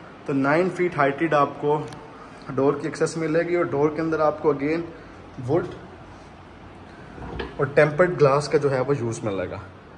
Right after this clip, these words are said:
ड्राइंग room में enter होते ही साथ आप ये देख सकते हैं front के ऊपर आपको fireplace और completely जो है वो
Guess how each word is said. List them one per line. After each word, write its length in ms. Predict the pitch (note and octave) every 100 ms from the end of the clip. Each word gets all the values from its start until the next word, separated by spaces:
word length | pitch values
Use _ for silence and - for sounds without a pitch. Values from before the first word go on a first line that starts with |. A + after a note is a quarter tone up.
| - - - - -
ड्राइंग 240 | A#2 D#3 F#3
room 120 | G#3
में 120 | G#3
enter 220 | F#3+ F#3
होते 240 | F3 E3 F#3
ही 60 |
साथ 220 | F#3 E3+ D#3
आप 280 | D#3 D3+
ये 60 | D3
देख 160 | B2+ C3
सकते 160 | -
हैं 120 | D#3+
front 260 | D#3+ D3 D3+
के 60 | D3+
ऊपर 220 | D3 C#3+
आपको 320 | C3+ C3+ C#3
fireplace 760 | - B2+ C#3+ - E3+ F3 - - - - - - - - - - - -
और 220 | C3 C3
completely 520 | C#3+ C#3 D3+ D3+ E3+
जो 140 | F3 D#3+
है 220 | C3+ C3
वो 420 | C3 C#3 C#3